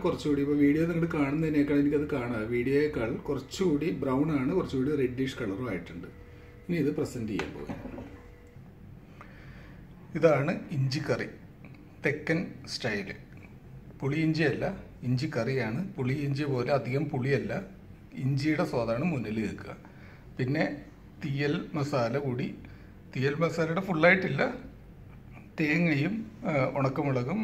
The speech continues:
ആ, മല്ലിയും കൂടെ വറുത്ത് അരച്ച് ചേർക്കുന്ന ഒരു കറിയാണിത്. ഇത് ഞാൻ കുറച്ച് ഈസി ആയിട്ടുള്ള രീതിയിൽ ഉണ്ടാക്കിയത്. ര-, എല്ലാ ഇതുപോലത്തെ ഇഞ്ചിയും, ആ, പച്ചമുളകും വറുത്ത് അര-, അതിൻ്റെ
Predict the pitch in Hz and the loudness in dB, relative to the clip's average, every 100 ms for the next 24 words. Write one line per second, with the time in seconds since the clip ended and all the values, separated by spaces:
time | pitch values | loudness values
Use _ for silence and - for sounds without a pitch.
0 | 202 151 120 117 127 143 156 143 220 220 | 2 2 2 2 2 2 0 0 0 0
1 | 127 139 143 110 - - 190 - 120 127 | 2 2 4 2 0 -4 -2 0 -2 -2
2 | 127 - 208 147 117 - 120 117 202 - | -2 -2 -2 0 0 -2 -2 0 -2 -6
3 | - - - - - 135 139 110 110 113 | -14 -18 -18 -14 -4 0 2 0 0 -2
4 | - - - - - - 170 170 170 165 | -4 -8 -16 -18 -16 -8 0 4 4 4
5 | 175 165 160 208 185 196 190 180 175 175 | 2 2 4 6 6 6 6 6 6 4
6 | 151 147 147 98 202 - - - - - | 4 2 2 0 -2 -8 -16 -18 -18 -16
7 | - 151 151 143 135 143 147 143 131 143 | -6 -4 -2 0 6 8 8 6 2 4
8 | 139 131 143 120 113 110 - 147 139 196 | 2 2 0 2 0 -2 -2 0 2 4
9 | 170 165 190 - - - - - 156 127 | 6 4 2 -2 -14 -18 -18 -8 -2 0
10 | 123 117 113 110 107 113 - 135 131 170 | 0 -2 -2 -2 -2 -4 -4 -2 4 4
11 | 139 143 196 214 - 135 131 139 135 165 | 4 2 0 -2 -6 2 2 2 0 2
12 | 143 - - - - - 139 135 170 | 2 0 -12 -18 -6 0 2 2 0